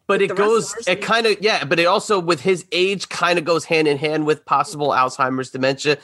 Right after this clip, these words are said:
Speaker 1: because of the remembering stuff. And there was a, uh, video that circulated to him. And another reason why I wanted to talk about him, that video that came out, like, a month ago of him opening up pepper packets and eating the pepper. And
Speaker 2: Oh,
Speaker 1: I
Speaker 2: I never saw that.
Speaker 1: Oh, you know, oh, it's gut wrenching. It was, he's all, his hair is all scraggly.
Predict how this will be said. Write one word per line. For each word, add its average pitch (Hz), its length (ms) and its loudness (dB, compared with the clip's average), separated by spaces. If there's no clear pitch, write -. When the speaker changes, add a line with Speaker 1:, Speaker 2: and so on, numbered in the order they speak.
Speaker 1:
because 135 360 0
of 135 120 0
the 139 320 4
remembering 139 580 2
stuff. 139 380 0
And 127 100 0
there 131 80 4
was 127 240 0
a, 127 240 2
uh, 113 200 0
video 135 420 0
that 117 180 -6
circulated 123 480 -2
to 113 80 -2
him. 107 160 0
And 104 100 -4
another 143 220 0
reason 139 220 -2
why 113 140 4
I - 20 4
wanted 107 260 -2
to 90 60 -12
talk 120 180 -2
about 98 220 -4
him, 101 200 -2
that 107 220 -4
video 147 360 2
that 107 100 -2
came 113 240 -4
out, 98 160 0
like, 104 120 -6
a 98 40 -10
month 127 280 -2
ago 95 280 -4
of - 100 -14
him 117 340 -4
opening 123 380 -2
up 120 300 -4
pepper 131 480 -4
packets 131 440 -8
and 101 160 -8
eating 123 300 -6
the 113 100 -8
pepper. 123 520 0
And 101 100 -2
Speaker 2:
Oh, 202 220 2
Speaker 1:
I 185 60 4
Speaker 2:
I - 20 2
never 180 240 2
saw 190 280 0
that. 190 140 -4
Speaker 1:
Oh, 151 160 2
you 147 100 0
know, 147 160 2
oh, 143 300 2
it's 139 160 -2
gut 131 240 0
wrenching. 117 480 -4
It 131 120 -2
was, 117 200 -6
he's 120 240 -2
all, 127 320 2
his 113 160 -10
hair 123 280 0
is 127 100 -4
all 120 160 0
scraggly. 117 840 -2